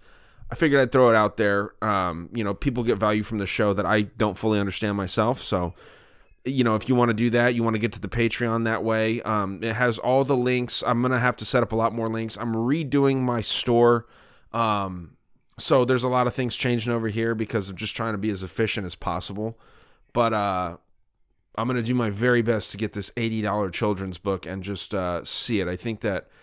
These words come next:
if I had it and I could take pictures of every single page there,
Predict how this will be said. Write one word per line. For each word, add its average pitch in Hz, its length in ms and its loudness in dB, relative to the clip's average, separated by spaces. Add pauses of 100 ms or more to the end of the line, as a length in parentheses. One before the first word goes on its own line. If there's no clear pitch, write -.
(300)
if 117 180 -2
I 123 220 4
had 143 400 0
it 104 160 0
and 110 140 -2
I 104 60 -2
could 101 160 -10
take - 260 -4
pictures 107 580 -2
of 98 260 -4
every 117 260 -2
single 101 320 -4
page 113 420 -2
there, 85 320 -4